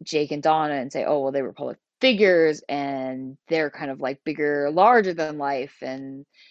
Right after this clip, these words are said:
they should just know that this is just the price you pay for being successful." But as, like,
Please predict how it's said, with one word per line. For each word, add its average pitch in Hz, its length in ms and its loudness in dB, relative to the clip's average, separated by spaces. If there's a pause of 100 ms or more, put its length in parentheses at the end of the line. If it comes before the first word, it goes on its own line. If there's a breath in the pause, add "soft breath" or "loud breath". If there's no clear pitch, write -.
(200 soft breath)
they 160 160 -2
should 143 180 -12
just 131 260 -8
know 185 520 6
that 139 280 -2 (120)
this 156 240 -10
is 139 120 -12
just 120 280 -12
the 123 80 -12
price 143 320 -4
you 139 80 -14
pay 180 320 -2
for 143 220 -10
being 135 580 -8
successful." 131 720 -2 (500 soft breath)
But 131 320 4 (1400)
as, 160 300 0
like, 135 220 -10